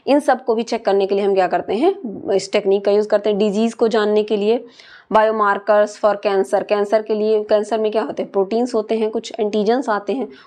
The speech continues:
उनको डिटेक्ट करने के लिए, रिसर्च के लिए इन सब का यूज़ हम करते हैं। तो hopefully आपको वेस्टर्न ब्लॉटिंग पूरी अच्छी तरीके से समझ में आ गया होगा। तो आपने तीनों टेक्निक देखा, आपने पहला टेक्निक देखा एसडीएस पेज, ठीक है।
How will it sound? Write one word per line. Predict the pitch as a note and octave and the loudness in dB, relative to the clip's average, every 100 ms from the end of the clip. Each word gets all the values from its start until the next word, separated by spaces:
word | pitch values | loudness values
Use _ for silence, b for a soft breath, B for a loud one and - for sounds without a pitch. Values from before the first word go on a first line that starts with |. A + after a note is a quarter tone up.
| B | B
उनको | A3 A3 | 0 2
डिटेक्ट | G#3+ G#3+ A#3+ - | 2 0 -4 -4
करने | A3 G#3+ | -2 0
के | G#3+ | 0
लिए, | A3 | 0
रिसर्च | G3+ G#3 A3 A#3+ - | 0 2 2 0 -2
के | A3+ | -2
लिए | G#3+ A3+ | 0 0
इन | A3 | 0
सब | G#3 | -4
का | G3 | -2
यूज़ | F#3+ G3+ G#3 | 0 0 0
हम | G3+ D#4+ B B B | 0 0 B B B
करते | F#3+ F#3 G3 | -2 -2 -6
हैं। | F#3 F3 | -6 -2
तो | |
hopefully | A#3 D4+ E4 D4+ | 2 2 2 0
आपको | D4+ D#4 C4+ | 0 2 0
वेस्टर्न | G3+ F#3+ - C4 C#4+ | 0 -2 0 0 0
ब्लॉटिंग | C4 C4+ C#4 D4+ G#4 B B B - | 2 2 2 2 0 B B B -6
पूरी | B3 C#4+ F4+ | 0 2 2
अच्छी | - - | 0 -4
तरीके | A3 G#3 G#3+ | -2 0 -2
से | G#3+ | -4
समझ | G#3 F#3+ F#3 | -2 0 2
में | F#3+ | 0
आ | F3 | 0
गया | F3 F#3+ | 0 0
होगा। | G3+ D4 - B B - | 2 2 -2 B B 2
तो | |
आपने | C#4+ D#4 E4 | 2 4 0
तीनों | F#4+ C4+ D4 | -2 0 2
टेक्निक | D4+ - G3 F3 | 0 0 0 0
देखा, | F3 F3 G#3 F3+ - | -2 -4 -8 -10 -2
आपने | A3+ A#3+ D4 | 0 0 0
पहला | B3+ A3+ | 0 0
टेक्निक | C4 D4 C#4 C#4+ | 0 0 0 0
देखा | C4 C#4 D4+ - | 0 0 0 -2
एसडीएस | - - F#3 F#3 | -2 0 2 2
पेज, | - E3 E3 - | 0 -4 -4 -4
ठीक | A3 | 0
है। | D4 | 0